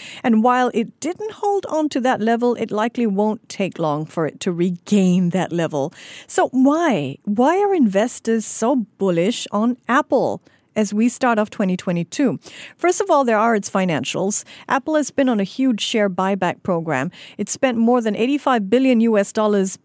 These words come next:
buying back its own shares last year, the most of any S and P five hundred company by far.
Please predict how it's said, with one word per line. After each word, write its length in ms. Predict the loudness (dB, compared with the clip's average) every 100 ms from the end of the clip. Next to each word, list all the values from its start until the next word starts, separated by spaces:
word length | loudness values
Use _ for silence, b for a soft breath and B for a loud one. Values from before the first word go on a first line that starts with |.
| -4
buying 460 | 0 0 0 -2
back 380 | -2 -2 -2 -4
its 160 | -6 -4
own 220 | -2 -2
shares 420 | -2 -2 0 -2 -2
last 340 | -2 -2 -4
year, 220 | -2 -2 -4 B B
the 80 | 4
most 340 | 4 4 0
of 100 | -4
any 240 | -2 0 2
S 200 | 0 -2
and 120 | -4
P 160 | 0 -2
five 300 | 0 -2 0
hundred 300 | -2 -2 -2
company 400 | -2 -2 -4 -2
by 240 | -2 -2
far. 600 | -4 -2 0 2 0 -2